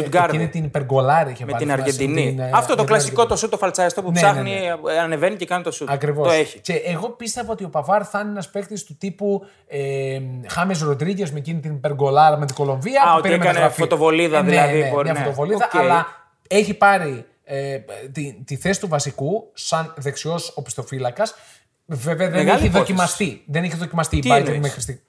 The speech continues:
Speaker 1: Ε, δεν
Speaker 2: Όχι.
Speaker 1: έχει δοκιμαστεί
Speaker 2: Τέλος
Speaker 1: τώρα.
Speaker 2: πάντων, ο Παβάρ είναι βασικός, είναι στέλεχος, καλό. Το, εγώ δεν το περίμενα. Και εγώ δεν το περίμενα, δηλαδή,
Speaker 1: Ναι,
Speaker 2: να
Speaker 1: ναι.
Speaker 2: καθιερωθεί.
Speaker 1: Κάνει δουλίτσα ο Νάγκελσμαν. Κάνει,
Speaker 2: Ε, καλά,
Speaker 1: κάνει
Speaker 2: εντάξει,
Speaker 1: καλή
Speaker 2: οκ,
Speaker 1: δουλειά.
Speaker 2: εντάξει, ναι.
Speaker 1: Εντάξει, το...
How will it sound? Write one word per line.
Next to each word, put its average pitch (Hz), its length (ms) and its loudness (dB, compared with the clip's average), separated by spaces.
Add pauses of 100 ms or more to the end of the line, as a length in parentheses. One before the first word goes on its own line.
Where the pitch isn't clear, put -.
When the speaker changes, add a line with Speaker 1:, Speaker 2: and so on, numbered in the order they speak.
(160)
Speaker 1:
Ε, 302 80 4
δεν 208 100 6
Speaker 2:
Όχι. 202 100 4
Speaker 1:
έχει 139 120 0
δοκιμαστεί 143 520 -6
Speaker 2:
Τέλος 254 180 0
Speaker 1:
τώρα. 180 120 0
Speaker 2:
πάντων, 113 140 -4
ο - 60 -14
Παβάρ 151 260 4
είναι 185 280 0
βασικός, 139 600 0
είναι 151 120 -8
στέλεχος, 160 480 -2
καλό. 143 340 0
Το, 117 120 -10
εγώ 120 240 -4
δεν 147 80 -4
το 156 80 -4
περίμενα. 107 380 -4
Και 104 120 -20
εγώ 135 100 -2
δεν 147 80 0
το 123 80 -8
περίμενα, 120 360 -8
δηλαδή, 151 220 2
Speaker 1:
Ναι, 135 60 -2
Speaker 2:
να 135 100 -6
Speaker 1:
ναι. 135 40 -6
Speaker 2:
καθιερωθεί. 131 720 -4 (720)
Speaker 1:
Κάνει 370 300 4
δουλίτσα 339 300 -4
ο 277 40 -4
Νάγκελσμαν. 139 580 -2
Κάνει, 233 260 -2
Speaker 2:
Ε, 269 240 -8
καλά, 247 160 0
Speaker 1:
κάνει 254 120 2
Speaker 2:
εντάξει, 277 420 2
Speaker 1:
καλή 262 140 2
Speaker 2:
οκ, 220 60 -6
Speaker 1:
δουλειά. 156 460 2
Speaker 2:
εντάξει, 151 440 -4
ναι. 131 220 -6 (220)
Speaker 1:
Εντάξει, 262 260 2
το... 190 340 -2